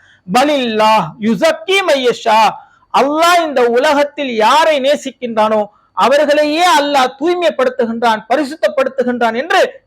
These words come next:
திருமறை குர்ஆன்ல அல்லாஹ் சொல்லி காண்பிக்கின்றான். அப்ப தன்னைத்தானே தூய்மைப்படுத்திக் கொள்ளக்கூடிய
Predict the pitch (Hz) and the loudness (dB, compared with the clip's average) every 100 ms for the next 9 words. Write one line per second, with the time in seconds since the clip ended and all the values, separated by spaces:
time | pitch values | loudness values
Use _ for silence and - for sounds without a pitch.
0 | _ 330 330 302 262 - 254 269 262 269 | _ -2 0 2 0 -2 -2 0 2 0
1 | 262 247 247 247 247 226 208 202 196 190 | 0 0 -2 -6 -2 -2 -2 -6 -12 -10
2 | 156 - _ _ _ _ - 262 262 294 | -12 -12 _ _ _ _ -4 -2 0 -2
3 | 381 415 392 392 330 330 339 330 294 359 | 0 0 -2 0 0 2 0 -2 -4 -2
4 | 359 - 285 294 294 - 277 277 269 - | -2 -4 -8 -10 -10 -2 0 0 -2 -6
5 | 254 254 | -6 -2